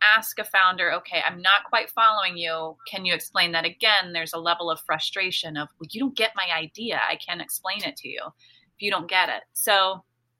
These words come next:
just knowing that crafting that story is very important, and it's not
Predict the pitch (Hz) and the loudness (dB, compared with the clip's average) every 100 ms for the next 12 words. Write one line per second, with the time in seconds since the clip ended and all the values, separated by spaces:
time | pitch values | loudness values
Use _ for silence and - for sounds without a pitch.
0 | _ _ - 190 - 202 185 175 160 156 | _ _ -12 -10 -2 2 2 0 -2 0
1 | 151 - _ _ _ - 185 170 - 170 | 0 0 _ _ _ 0 2 2 0 -6
2 | 160 - - 165 160 156 165 156 151 143 | -4 -4 -4 -2 -2 -4 -2 -2 -2 -6
3 | - 165 202 185 156 139 - 170 170 | -6 -6 -6 -10 -8 -8 -2 2 2